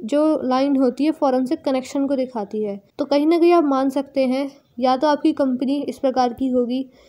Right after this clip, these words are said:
कि वो foreign company हो तो वहाँ से growth देखने को मिल जाती है, या फिर आपके palm के through ये भी कहा जा सकता है कि foreign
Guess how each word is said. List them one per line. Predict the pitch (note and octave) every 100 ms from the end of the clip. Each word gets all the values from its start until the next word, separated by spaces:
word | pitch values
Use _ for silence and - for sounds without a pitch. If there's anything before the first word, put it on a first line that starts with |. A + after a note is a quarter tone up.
| _ -
कि | C4+
वो | C#4
foreign | C#4 B3+ B3 C4
company | C#4 B3 C4 B3+
हो | B3 C4+ C4 -
तो | C#4+
वहाँ | A#3+ A#3
से | C#4
growth | A#3+ C4+
देखने | A3+ B3+ B3
को | B3+
मिल | B3 B3+
जाती | A#3+ A#3 B3 B3
है, | C4+ C4 - _ -
या | C4+
फिर | C#4 E4+ -
आपके | C4 C4 C4+ D#4+ E4
palm | C#4 C4 C4
के | D4+ D4+
through | C#4 D4
ये | C4+
भी | C4 D4
कहा | C#4+
जा | C4
सकता | B3 B3 B3
है | C4
कि | D4+ D#4
foreign | C#4+ B3+ C#4 D#4